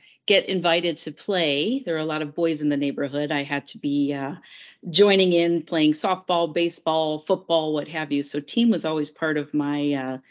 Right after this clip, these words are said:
upbringing. And as a little girl, you know, I still had the softer side, so enjoyed, you know, playing with dolls and things like that. I didn't really have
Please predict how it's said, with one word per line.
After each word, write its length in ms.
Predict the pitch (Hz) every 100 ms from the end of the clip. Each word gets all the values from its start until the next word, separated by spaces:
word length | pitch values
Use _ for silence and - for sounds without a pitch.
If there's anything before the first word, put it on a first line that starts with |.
| - - _ - - -
upbringing. 840 | 165 165 165 147 143 151 180 180 -
And 360 | 160 156 151
as 200 | - 185
a 60 | 190
little 240 | 226 277
girl, 560 | 220 214 196 190 190 -
you 100 | -
know, 100 | 185
I 60 | 170
still 280 | 170 - 269
had 160 | 247 185
the 60 |
softer 420 | 180 165 220 180
side, 420 | 180 175 165 170 156
so 160 | 156
enjoyed, 640 | 147 143 151 156 156 147 -
you 100 | 147
know, 120 | 143
playing 280 | 143 165 151
with 120 | 147
dolls 320 | 143 156 151
and 100 | 143
things 220 | 156 151
like 180 | 143 139
that. 320 | 147 147 143 -
I 100 | 220
didn't 260 | 349 440 427
really 180 | 381 269
have 420 | - 226 220